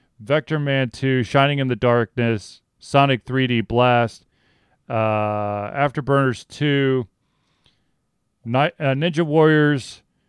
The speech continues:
Night Strikers, Shining Force, and Sonic C D, which is thirteen games out of the list that, that I just gave you.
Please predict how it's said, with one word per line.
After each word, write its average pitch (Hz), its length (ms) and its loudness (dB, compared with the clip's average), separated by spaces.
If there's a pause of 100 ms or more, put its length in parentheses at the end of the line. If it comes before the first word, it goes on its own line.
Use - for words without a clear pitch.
(320)
Night 143 280 0
Strikers, 143 960 2 (880)
Shining 170 400 2
Force, 151 540 0
and 135 680 -4 (520)
Sonic 165 460 4
C 139 300 -4
D, 123 260 -4
which 117 240 -8
is 123 260 -8
thirteen 165 560 -6
games 107 500 -8
out 117 200 -2
of 95 160 -8
the 113 100 -6
list 110 420 -4
that, 110 140 -12
that 107 180 -4
I 104 60 -4
just 98 320 -10 (140)
gave 110 200 -4
you. 85 140 -18